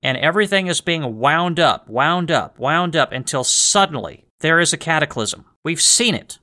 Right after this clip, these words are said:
in just the last few weeks, have we not? With our own two eyes, we've seen that kind of suspense. Now, we're, a lot, most of us are not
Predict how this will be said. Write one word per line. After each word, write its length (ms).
in 100
just 220
the 80
last 320
few 180
weeks, 400
have 180
we 140
not? 320
With 160
our 180
own 160
two 220
eyes, 440
we've 160
seen 460
that 200
kind 220
of 80
suspense. 540
Now, 160
we're, 240
a 300
lot, 240
most 260
of 80
us 180
are 60
not 240